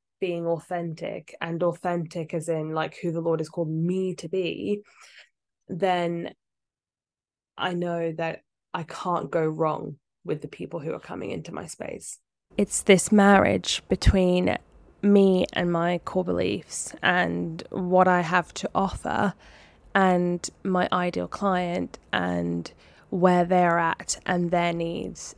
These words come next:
and what they need to hear at that point in time. And so that's the way to build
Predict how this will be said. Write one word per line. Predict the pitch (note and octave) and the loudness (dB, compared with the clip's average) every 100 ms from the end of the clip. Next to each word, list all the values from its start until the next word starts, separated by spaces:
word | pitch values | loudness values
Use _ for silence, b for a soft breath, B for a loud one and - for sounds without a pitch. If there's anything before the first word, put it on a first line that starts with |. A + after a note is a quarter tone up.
| - | -4
and | F#2 E2+ F2 F2 F2+ | -2 0 -2 -2 2
what | - - | 2 4
they | F3 | 2
need | F3 D#3+ - | 4 0 -2
to | E3+ | -8
hear | - F#3+ F3 - | -4 -2 -2 -2
at | - - | -6 -4
that | - - | -4 -4
point | - G3 - | -6 -6 -4
in | F3 | -4
time. | - F#3+ F#3+ G3 F3+ B B B B - | -4 -2 -2 -2 -6 B B B B -4
And | F3+ | -2
so | F3 G3+ F#3 F#3 F3+ F3 b b - | 0 4 6 6 4 2 b b -10
that's | F3 G3 - - - | 0 0 0 -4 2
the | B3 | 2
way | A3 F3+ E3+ D#3+ D#3+ D3+ - | 4 4 4 4 0 -6 -8
to | - - F3+ E3 | -8 0 0 0
build | E3 D#3 D#3 D#3+ - - | 0 0 -2 -4 -8 -14